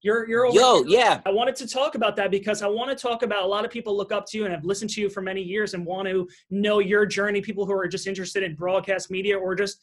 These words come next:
Speaker 1: you know, love listening to the radio. What was your journey like to get to the spot you're at right now?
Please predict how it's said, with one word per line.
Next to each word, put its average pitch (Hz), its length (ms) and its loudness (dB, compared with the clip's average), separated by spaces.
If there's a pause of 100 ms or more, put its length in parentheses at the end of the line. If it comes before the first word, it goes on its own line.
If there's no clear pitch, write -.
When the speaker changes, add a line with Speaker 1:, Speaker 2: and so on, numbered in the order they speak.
(120)
Speaker 1:
you 196 80 -4
know, 190 100 0
love 185 280 0
listening 208 300 -2
to - 120 -10
the 175 80 0
radio. 175 480 0 (240)
What 233 260 0
was 339 220 -4
your 311 160 -4
journey 247 380 0
like 185 280 2
to 208 120 0
get 202 240 0
to 233 100 -4
the 220 80 0
spot 202 260 0
you're 196 120 2
at 190 180 -2
right 180 160 -4
now? 185 260 -6